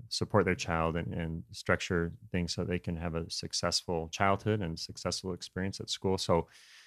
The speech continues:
yeah, my podcast, my website, that's designed to be that resource for parents. Um, and as my kid's older, I'm realizing more personally,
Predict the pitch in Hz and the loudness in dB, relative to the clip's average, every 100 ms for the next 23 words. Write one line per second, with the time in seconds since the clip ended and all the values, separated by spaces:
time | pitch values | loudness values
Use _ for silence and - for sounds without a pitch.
0 | _ - 139 - - 95 85 156 151 151 | _ 4 4 4 4 4 6 6 6 6
1 | 135 - - 101 92 104 107 101 85 95 | 6 4 2 6 8 8 8 6 6 4
2 | - - 98 107 104 107 92 85 85 - | 4 4 4 6 6 6 4 6 4 2
3 | 92 - 85 - 85 82 - - 87 85 | -2 -4 -6 0 2 2 0 2 2 2
4 | - _ _ _ _ _ _ _ - 110 | -2 _ _ _ _ _ _ _ 2 4
5 | 87 98 101 110 - 104 101 95 92 95 | 8 6 6 6 8 8 8 8 8 8
6 | 92 92 92 92 104 95 - 143 - 98 | 8 8 4 2 4 4 6 4 6 4
7 | 90 | 4